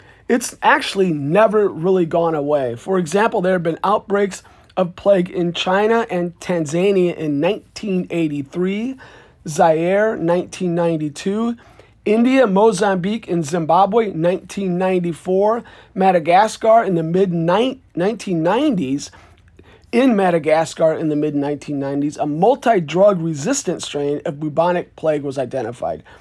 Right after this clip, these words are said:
Currently, about two thousand cases occur annually, mostly in Africa, Asia, and South America, with a global case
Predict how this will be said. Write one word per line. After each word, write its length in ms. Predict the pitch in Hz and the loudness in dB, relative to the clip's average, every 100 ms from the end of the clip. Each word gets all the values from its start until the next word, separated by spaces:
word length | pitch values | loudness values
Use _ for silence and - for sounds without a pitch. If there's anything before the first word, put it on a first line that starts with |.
| _ - - _ | _ -20 -20 _
Currently, 340 | - 285 302 302 | 0 2 2 2
about 420 | 226 175 - - | 4 2 0 -6
two 200 | 269 269 | 0 0
thousand 640 | - 208 196 208 180 165 | 2 2 4 2 -2 -4
cases 420 | - 185 180 190 | -2 -2 -2 -6
occur 340 | 151 - 170 160 | -8 -8 -6 -4
annually, 720 | 175 190 226 226 233 233 214 - _ _ _ | -2 0 0 2 0 -2 -6 -12 _ _ _
mostly 420 | 170 208 202 175 | 0 0 0 -4
in 80 | 151 | -4
Africa, 540 | 175 202 208 196 202 - | -2 -2 -2 -2 -2 -2
Asia, 280 | 170 175 170 | -2 -2 -2
and 100 | 151 | -6
South 260 | 139 160 160 | -2 -2 0
America, 540 | 151 143 143 131 127 - - _ _ | -4 -2 -4 -6 -8 -8 -20 _ _
with 120 | 160 | -6
a 80 | 180 | -4
global 420 | 156 196 226 240 | 0 2 4 2
case 380 | - 202 202 | 0 -4 -4